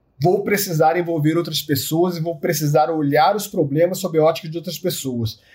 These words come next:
E a gente muitas vezes tem a preguiça, o comodismo de falar, "Não, então bora resolver o nosso grupinho aqui", e você vai empurrando essa, essa situação. E dentro daquela sequência que você falou,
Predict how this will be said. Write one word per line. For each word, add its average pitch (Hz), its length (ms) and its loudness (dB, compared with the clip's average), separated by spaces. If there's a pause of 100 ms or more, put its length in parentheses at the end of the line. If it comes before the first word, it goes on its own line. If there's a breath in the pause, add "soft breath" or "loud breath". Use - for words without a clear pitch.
(160 soft breath)
E 151 60 2
a 156 40 6
gente 165 160 0
muitas 202 220 2
vezes 190 220 -2
tem 196 140 2
a 185 40 2
preguiça, 175 800 -2
o 208 80 0
comodismo 180 520 2
de - 80 -8
falar, 208 240 4
"Não, 196 200 2
então 180 180 -6
bora 196 240 4
resolver 180 400 -2
o 165 40 -6
nosso 165 260 -4
grupinho 151 420 -4
aqui", 156 460 -4 (240 loud breath)
e 170 100 -2
você 214 260 2
vai 156 240 2
empurrando 185 720 -4 (280 soft breath)
essa, 156 360 2
essa 156 200 0
situação. 160 600 0
E 156 60 -6
dentro 214 260 0
daquela 185 240 2
sequência 147 480 -4
que 139 100 -16
você 139 140 -10
falou, 123 640 0